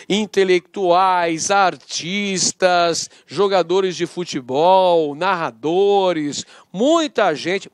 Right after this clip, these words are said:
a população em geral, não é? Sindicalistas, trabalhadores, elementos da classe média, todo mundo saía às ruas de camisa amarela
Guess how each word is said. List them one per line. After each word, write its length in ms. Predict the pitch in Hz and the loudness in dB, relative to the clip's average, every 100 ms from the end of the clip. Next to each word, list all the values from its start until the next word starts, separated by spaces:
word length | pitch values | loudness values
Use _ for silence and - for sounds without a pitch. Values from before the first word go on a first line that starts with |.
| _ | _
a 60 | - | -8
população 760 | 233 220 233 202 147 196 196 170 | -6 -4 -2 -2 -2 -4 -2 -4
em 60 | |
geral, 520 | 151 151 127 156 180 131 | -4 -4 0 0 -2 -4
não 100 | 156 | -6
é? 100 | 185 | -6
Sindicalistas, 1000 | - 156 151 - 127 127 196 180 - | -8 -10 -8 -6 -6 -4 -4 -4 -4
trabalhadores, 920 | 147 160 156 156 127 117 185 190 156 143 | -4 -2 -2 -2 -4 -4 -2 0 -2 -2
elementos 440 | 170 160 175 175 | -4 -2 -4 -4
da 120 | 165 | -6
classe 320 | 147 170 - 123 | -2 -2 -4 -10
média, 640 | 120 165 190 175 151 156 - - _ _ _ _ | -2 2 2 2 -2 -6 -8 -20 _ _ _ _
todo 400 | 262 302 277 277 | 2 2 0 -4
mundo 380 | 208 233 247 233 | -2 -4 -4 -4
saía 460 | - 202 196 220 | 0 2 2 2
às 100 | 180 | 0
ruas 480 | 127 180 240 220 - _ _ _ | -2 -2 0 0 -2 _ _ _
de 200 | 156 202 | -6 -2
camisa 580 | 208 175 160 170 185 196 190 170 _ _ _ _ - | 0 0 -2 -4 0 0 0 -2 _ _ _ _ -6
amarela 600 | 151 175 208 202 196 | -2 2 2 4 2